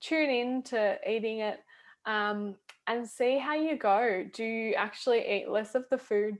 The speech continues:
because you're really tuned into your eating experience? Um, see, you know, what things come up for you. That would be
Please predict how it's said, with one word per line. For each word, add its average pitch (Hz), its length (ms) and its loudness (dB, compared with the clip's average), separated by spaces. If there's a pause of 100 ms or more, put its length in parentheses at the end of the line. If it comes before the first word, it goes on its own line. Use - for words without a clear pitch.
because 208 1080 -2 (500)
you're 202 480 4
really 208 320 2
tuned 208 340 -6
into 202 280 -4
your 196 100 0
eating 208 280 2
experience? - 880 -6 (400)
Um, 202 580 0 (280)
see, 226 600 0 (200)
you 214 140 -4
know, 196 160 2
what 220 260 0
things 208 260 -2
come 208 280 -4
up - 200 -6
for 202 100 -4
you. 202 440 -2
That 208 160 0
would 208 140 -6
be 202 320 0